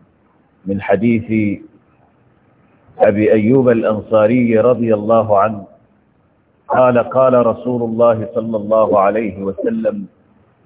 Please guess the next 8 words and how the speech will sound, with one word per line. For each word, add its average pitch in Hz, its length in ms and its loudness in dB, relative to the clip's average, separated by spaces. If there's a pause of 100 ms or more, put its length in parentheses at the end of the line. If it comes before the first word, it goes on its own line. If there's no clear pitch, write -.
(220)
"من 101 240 -6
سام 127 280 4
رمضان 113 840 0 (840)
ثم 107 220 -4
أتبعه 113 920 0 (100)
ستا 127 400 -6
من 117 460 -2
شوال 117 880 2